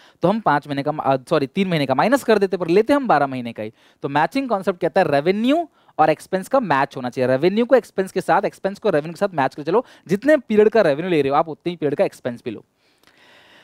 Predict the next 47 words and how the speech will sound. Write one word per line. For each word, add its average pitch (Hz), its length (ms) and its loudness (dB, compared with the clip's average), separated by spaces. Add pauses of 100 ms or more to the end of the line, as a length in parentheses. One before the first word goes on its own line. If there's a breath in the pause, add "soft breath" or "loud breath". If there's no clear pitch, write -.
(160 soft breath)
देखो 214 180 4
वेरीफिएबल 220 580 2
बहुत 190 220 -4
सिंपल 180 340 -2
सा 190 100 -2
कॉन्सेप्ट 160 420 -2
है। 190 60 2
क्या 185 100 2
देखो 202 200 2
आप 175 240 2
जो 170 140 -6
भी 190 100 -6
चीज़ 180 220 -6
लिख 165 300 0
रहे 196 120 4
हो 165 80 2
ना 170 240 2
books 165 260 -8
of 170 80 -2
accounts 156 420 -2
में, 151 240 -6
खाते 147 300 0
में 180 100 -4
जो 156 120 -6
भी 165 100 -2
चीज़ 170 200 -8
लिख 170 240 0
रहे 151 220 4
हो 147 220 -2 (240 soft breath)
उसको 185 260 -2
वेरीफाई 160 440 2
करके 135 300 -2
लिखो। 120 240 -4
Like 202 320 2
सेल 233 260 2
बीस 196 220 -4
लाख 143 180 0
का, 139 100 -2
कैसे 208 260 0
पता 226 100 0
चला 233 180 2
सेल 220 200 0
बीस 196 200 -6
लाख 156 140 2
का 135 100 -6
हो 123 80 -4
गया? 113 160 -10